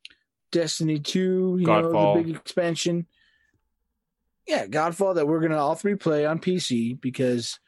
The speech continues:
Speaker 1: we're not buying PlayStation fives to play that game. So,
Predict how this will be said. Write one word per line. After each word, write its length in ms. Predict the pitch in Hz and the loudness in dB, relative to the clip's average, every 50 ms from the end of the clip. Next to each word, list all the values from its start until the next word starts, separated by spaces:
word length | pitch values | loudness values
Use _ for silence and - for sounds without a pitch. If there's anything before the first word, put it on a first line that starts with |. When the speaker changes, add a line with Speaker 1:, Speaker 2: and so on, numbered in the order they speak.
| - - _ _ - | -20 -20 _ _ -4
Speaker 1:
we're 80 | 131 | -2
not 160 | 131 135 127 123 | -2 0 0 0
buying 240 | 147 139 135 135 | 0 0 0 0
PlayStation 460 | 127 147 143 131 - 135 117 - 120 127 | 0 -2 -2 -2 -2 -4 -6 -6 -4 -2
fives 460 | - 170 156 139 127 127 135 131 - | -2 0 0 2 0 0 -2 -4 -8
to 100 | - 127 | -14 -10
play 220 | - - 120 117 | -6 -4 -2 -2
that 140 | 113 110 107 | -2 -4 -4
game. 300 | 101 110 107 110 117 120 | -4 -4 -4 -2 -4 -4
So, 520 | 123 - - 120 113 110 110 110 107 104 | -4 -4 -4 -2 -2 -2 -2 -4 -4 -6